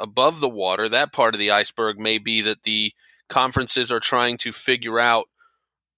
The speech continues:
how to do this safely or how to, you know, protect the players. Is it hard not to wonder, Bryant, like,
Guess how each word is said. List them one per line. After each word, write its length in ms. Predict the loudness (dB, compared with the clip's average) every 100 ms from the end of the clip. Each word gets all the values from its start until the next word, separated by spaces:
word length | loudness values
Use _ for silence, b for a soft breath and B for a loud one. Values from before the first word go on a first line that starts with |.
| _
how 300 | -6 -2 0
to 100 | -2
do 200 | -2 -4
this 220 | -2 -2
safely 800 | 0 2 2 0 -2 0 2 0 _ _ _
or 340 | -4 2 2 2
how 280 | 2 0 0
to, 680 | -2 -2 -2 -4 -6 -8 -10
you 220 | -4 -2
know, 460 | 0 -2 -2 -4 -8 _
protect 380 | -12 -2 -2 -2
the 80 | -8
players. 720 | -8 0 2 4 2 0 -4 -10 b b b _ _ _ _ -2
Is 220 | 0 0
it 100 | -2
hard 320 | 2 2 4
not 200 | 4 2
to 120 | 0
wonder, 320 | -2 0 0
Bryant, 400 | -2 -2 -2 -2
like, 200 | -2 -4